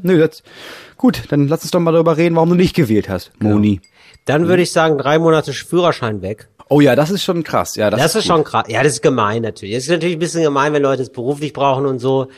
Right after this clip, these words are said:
Speaker 1: Ja, aber was heißt gemein? Du kannst ja wählen gehen. Also es <laughs> gibt ja die Möglichkeit,
Speaker 2: Das,
Speaker 1: den Führerschein
Speaker 2: genau, das wird dann
Speaker 1: nicht
Speaker 2: offen
Speaker 1: abzugeben.
Speaker 2: kommuniziert. Das wird dann gesagt.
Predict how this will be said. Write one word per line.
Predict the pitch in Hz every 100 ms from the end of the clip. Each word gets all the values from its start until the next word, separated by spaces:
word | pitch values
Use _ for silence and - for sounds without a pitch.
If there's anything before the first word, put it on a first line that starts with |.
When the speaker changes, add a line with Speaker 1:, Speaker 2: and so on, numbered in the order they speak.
| - -
Speaker 1:
Ja, | 175
aber | 202
was | 233
heißt | 247 -
gemein? | 175 202 170 95 - -
Du |
kannst | 151 156
ja | 143 123
wählen | 139 113 95
gehen. | 85 82
Also | 110 123
es | 131
<laughs> | -
gibt | - -
ja |
die | 151 139 127
Möglichkeit, | 151 - - 135 143 - 143 -
Speaker 2:
Das, | 143
Speaker 1:
den | 131
Führerschein | 131 143 135
Speaker 2:
genau, | 127
das | 120 240
wird | 180
dann | 220
Speaker 1:
nicht | -
Speaker 2:
offen | - 247
Speaker 1:
abzugeben. | 185
Speaker 2:
kommuniziert. | 190 165 135 - 196 247 - -
Das | 160 170
wird | 170
dann | 147
gesagt. | 131 143 233 -